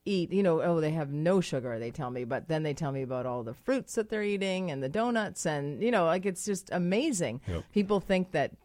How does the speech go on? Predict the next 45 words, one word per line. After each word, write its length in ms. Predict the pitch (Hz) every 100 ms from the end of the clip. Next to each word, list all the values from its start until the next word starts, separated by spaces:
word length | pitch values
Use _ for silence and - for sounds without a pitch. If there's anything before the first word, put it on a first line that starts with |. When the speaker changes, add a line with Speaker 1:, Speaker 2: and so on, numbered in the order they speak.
| _ _
Speaker 1:
cheese 480 | - 202 220 220 185
is 80 | 147
the 100 | 143
same 320 | - 160 160
as 120 | 135
broccoli. 800 | - 151 185 254 262 262 262 254
I 100 | 190
mean, 180 | 185 175
I've 120 | 175
heard 180 | 226 208
it 80 | -
all, 460 | 214 302 190 139
you 100 | 170
know. 200 | 170 214 - -
Speaker 2:
Yeah. 220 | 254 - 587 554
Speaker 1:
<laughs> 80 | - - - - - - - -
So, 320 | 277 254 240
and 160 | 226
so 260 | 214 240 226
I 180 | 208 208
try 280 | - 226 240
and 100 | 233
encourage 460 | 208 285 349 208
that. 300 | 170 147 147 - -
In 80 | -
fact, 200 | 185 220
I'm 120 | 208
thinking 360 | 196 247 233 208
of 140 | 180 -
opening 360 | 202 208 196 175
up 140 | -
a 40 |
little 220 | 170 160 147
weight 220 | 160 160
loss 260 | 160 156 -
club. 500 | - 294 226 151 165 - -
<laughs> 560 | - - - - - -
Email 320 | 320 339 226
me 200 | 180 160
if 120 | 160
you 260 | 185 185 175 -
think 340 | 214 202 - _ -
it 140 | 185
might 260 | 180 180
be 120 | 175